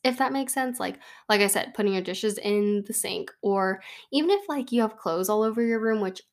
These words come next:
I am actually the guilty one in our relationship, where I'm the one who leaves clothes everywhere. I don't know why. It doesn't take much to just put it on a hanger, but I'll just throw 'em off. I'm like, "Eh, I'll get to it," or, "Oh, I'll wear that later," or something. But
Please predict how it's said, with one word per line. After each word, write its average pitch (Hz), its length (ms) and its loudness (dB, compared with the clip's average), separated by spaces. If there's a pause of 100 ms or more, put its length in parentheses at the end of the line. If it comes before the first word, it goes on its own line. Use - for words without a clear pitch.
I 190 260 0
am 202 160 -2
actually 185 320 -2
the 190 100 -2
guilty 190 360 -6
one 214 220 2
in 208 100 0
our 190 140 0
relationship, 233 640 -2 (100)
where 196 340 0
I'm 180 220 4
the 202 100 4
one 196 140 2
who 214 120 2
leaves 185 340 -4
clothes 180 500 -2
everywhere. 208 520 0
I 208 80 -4
don't 208 200 0
know 226 100 2
why. 175 480 2
It 190 160 -6
doesn't 202 340 0
take 202 320 -4
much 185 300 -4
to 196 120 0
just 190 280 -6 (220)
put 202 180 0
it - 80 0
on 254 140 2
a 262 60 2
hanger, 196 460 0 (420)
but 214 100 6
I'll 220 100 10
just 214 180 0
throw 208 120 8
'em 190 120 6
off. 180 160 2
I'm 190 40 0
like, 165 180 0
"Eh, 208 180 4 (100)
I'll 208 100 2
get 185 180 2
to 185 100 -2
it," 175 160 0
or, 180 260 2
"Oh, 202 100 8
I'll 185 220 6
wear 185 160 4
that - 160 0
later," - 220 -8
or 202 60 -6
something. - 540 -10
But - 160 2